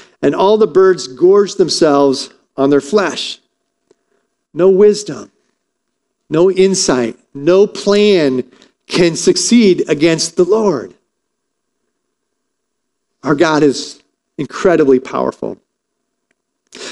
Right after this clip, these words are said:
One of the ways, ju-, just to think about this, is how we can walk in confidence knowing that,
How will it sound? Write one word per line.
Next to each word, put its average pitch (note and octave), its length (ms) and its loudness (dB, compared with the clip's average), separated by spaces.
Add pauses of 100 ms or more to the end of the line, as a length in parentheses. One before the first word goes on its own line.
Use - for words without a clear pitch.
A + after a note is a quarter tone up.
(120)
One F#3 160 2
of G3+ 60 4
the G3 100 4
ways, F#3 600 2
ju-, - 240 -2
just F3+ 260 -2
to F#3 60 2
think E3+ 220 0
about C#3 360 -2
this, B2+ 360 0 (360)
is - 80 -4
how F3 140 2
we E3 120 4
can D#3 160 0
walk D#3+ 260 2
in C#3 80 -2
confidence E3 680 -4
knowing C#3 380 0
that, A2+ 260 -4